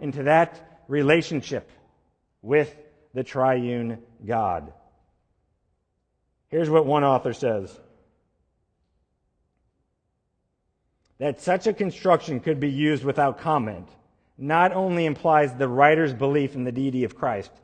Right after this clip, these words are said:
but also takes the reader's acknowledgement of it for granted. Brothers and sisters, the Father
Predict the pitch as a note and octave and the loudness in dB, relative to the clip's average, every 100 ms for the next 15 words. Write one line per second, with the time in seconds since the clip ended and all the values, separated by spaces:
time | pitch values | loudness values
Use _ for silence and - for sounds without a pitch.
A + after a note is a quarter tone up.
0 | _ _ _ - B2+ C#3 D3+ D3+ D#3 D3+ | _ _ _ -8 -4 2 2 2 2 0
1 | C#3 D3 C#3 C#3 - C3 A#2+ C3 C3 C3+ | -2 -4 -4 -4 -8 -8 -2 -2 2 0
2 | B2+ C3 - A2+ A#2 B2 B2 G#2+ A2+ A#2 | -2 -8 -12 -10 -4 -2 -2 -4 -6 -6
3 | A2+ G2+ G#2+ G#2 - _ _ - G#2+ E2+ | -6 -6 -6 -8 -18 _ _ -12 -10 -10
4 | D#2+ - D#2 D2 _ _ _ _ _ _ | -14 -16 -20 -20 _ _ _ _ _ _
5 | _ _ _ _ _ _ _ _ _ _ | _ _ _ _ _ _ _ _ _ _
6 | _ _ _ _ _ _ _ _ _ _ | _ _ _ _ _ _ _ _ _ _
7 | _ _ _ _ _ _ _ _ - C#3 | _ _ _ _ _ _ _ _ 0 2
8 | E3 C#3 C3 D#3 - G#2+ A2+ A#2 D3+ D3+ | 4 2 -2 -4 -4 -8 -8 -2 4 6
9 | D#3 D3+ D3+ C#3+ | 6 6 4 0